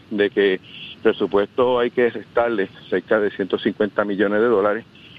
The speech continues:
Una parte de ello debido a que aparentemente se otorgaron más beneficios de la ley del cuatro por ciento a los médicos de lo que debía aportar. Te adelanto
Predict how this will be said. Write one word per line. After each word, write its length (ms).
Una 280
parte 340
de 200
ello 220
debido 360
a 40
que 120
aparentemente 1120
se 80
otorgaron 580
más 240
beneficios 640
de 180
la 180
ley 160
del 160
cuatro 260
por 160
ciento 260
a 40
los 120
médicos 400
de 60
lo 100
que 140
debía 460
aportar. 480
Te 120
adelanto 560